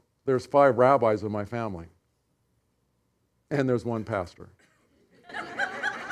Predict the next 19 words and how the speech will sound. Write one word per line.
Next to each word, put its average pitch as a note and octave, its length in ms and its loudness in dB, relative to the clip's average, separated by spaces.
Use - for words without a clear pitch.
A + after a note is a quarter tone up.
And A#2 180 -6
that's A#2+ 220 -2
okay. B2+ 280 -6
We D3+ 80 -4
don't D#3+ 80 -2
have D#3 80 4
a C#3 40 6
lot B2+ 80 6
of B2 100 2
contact. B2 420 -4
There's B2+ 260 -4
family B2 280 0
members B2 240 -4
I A#2+ 40 -2
haven't A#2 200 -6
seen B2+ 240 -10
for A#2 100 -16
thirty A#2 240 -8
years A#2 360 -10